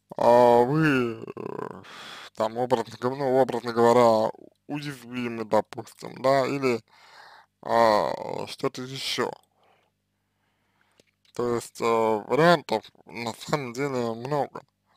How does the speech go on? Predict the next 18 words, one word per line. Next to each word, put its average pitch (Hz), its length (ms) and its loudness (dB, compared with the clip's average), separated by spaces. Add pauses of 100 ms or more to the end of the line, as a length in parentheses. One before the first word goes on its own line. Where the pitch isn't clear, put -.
много 135 280 -6
вариантов. 107 480 -4 (1700)
А, 123 220 4
вот. 120 440 -2 (140)
Но 135 720 2 (280)
какой 160 420 0
вариант, 143 600 0 (160)
а, 123 360 4 (300)
в-, 139 580 -12
ваш, 165 420 6
нужно 139 280 -10
смотреть. - 680 -6 (480)
Вот. 120 200 -14 (120)
То, 143 160 -4
что - 180 -8
у 143 40 -2
вас 143 140 0 (100)
есть, 156 420 -4